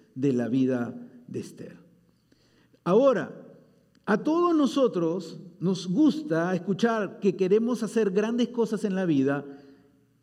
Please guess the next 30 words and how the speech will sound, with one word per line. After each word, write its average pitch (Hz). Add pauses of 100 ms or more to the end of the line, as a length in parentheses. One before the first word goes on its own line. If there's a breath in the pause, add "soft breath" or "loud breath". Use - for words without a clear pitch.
y 165
que 156
no 185
se 220
presenten 135
obstáculos. - (1900)
A 170
nadie 240
de 156
los 156
que 160
está 170
acá 165
le 151
gustan 147
los 127
obstáculos, - (1400)
pero 147
son 180
parte 180
de 135
la 123
vida. 151 (1700 soft breath)
Los 208
enemigos 196 (500)
son 175
parte 185
de 123
la 120
vida. 156